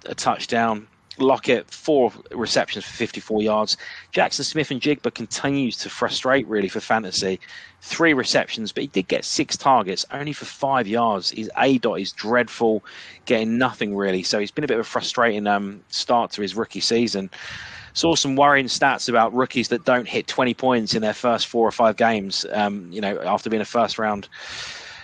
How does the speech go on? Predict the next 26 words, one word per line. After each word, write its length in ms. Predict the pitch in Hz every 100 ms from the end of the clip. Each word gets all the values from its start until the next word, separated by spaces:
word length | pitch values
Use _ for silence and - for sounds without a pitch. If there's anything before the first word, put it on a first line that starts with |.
| - - - _
receiver, 500 | 113 - 127 123 107
and 80 | 104
it's 140 | -
not 180 | 156 147
good. 260 | 165 131 - -
Um, 360 | 123 123 120 113
so, 460 | - 127 117 117 -
yeah, 280 | 98 127 104 -
I'm 140 | 120
not 120 | 120 -
saying 200 | 127 123
he's 100 | -
gonna 160 | 117
go 220 | 107 123
along 480 | 113 113 123 123 117
with 240 | 113 117 -
history, 420 | 135 - 113 101
but 140 | 104
he's 160 | 101 127
not 140 | 127
had 100 | 110
a 20 |
good 180 | 107 110
start 380 | - - 110 -
at 240 | - -
all. 240 | 120 196